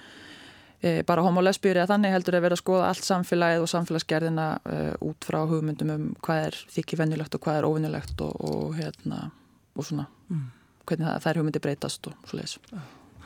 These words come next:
Speaker 2: En, en sko, eins og til dæmis í, í Dublin, það nú kannski, eða var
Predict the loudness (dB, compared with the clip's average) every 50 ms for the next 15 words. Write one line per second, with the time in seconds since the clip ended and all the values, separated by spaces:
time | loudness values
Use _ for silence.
0 | -18 -18 -18 -18 -12 _ 2 2 2 2 2 2 2 2 0 0 2 2 4 4
1 | 4 2 2 0 0 0 0 0 2 2 4 2 2 0 -2 -2 -2 0 2 0
2 | -2 0 -2 -2 0 0 0 -2 -4 -10 -16 -20 _ -20 -18 -12 -8 -4 -2 -2
3 | -2 -2 -2 -2 -4 -4 -2 0 0 0 0 0 -4 -10 -14 _ _ -20 -20 -20
4 | -20 -8 _ 0 2 2 4 4 4 4 4 2